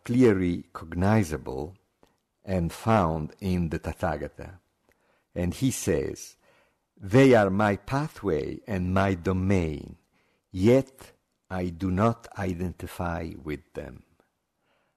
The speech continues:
And, uh, the word is,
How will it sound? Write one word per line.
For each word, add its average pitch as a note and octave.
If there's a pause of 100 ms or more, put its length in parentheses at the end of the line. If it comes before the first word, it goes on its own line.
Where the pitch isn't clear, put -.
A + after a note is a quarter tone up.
(260)
And, E2+
uh, E2+ (1160)
the G2
word G#2
is, -